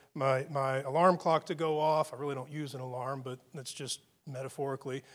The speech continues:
And then I expect to step out and go to work, and I expect for things to, to,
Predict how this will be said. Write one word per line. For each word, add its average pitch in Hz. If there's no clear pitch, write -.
And 135
then 143
I 139
expect 143
to 135
step -
out 139
and 135
go 131
to 131
work, 185
and 147
I 139
expect 147
for 143
things 139
to, 123
to, 135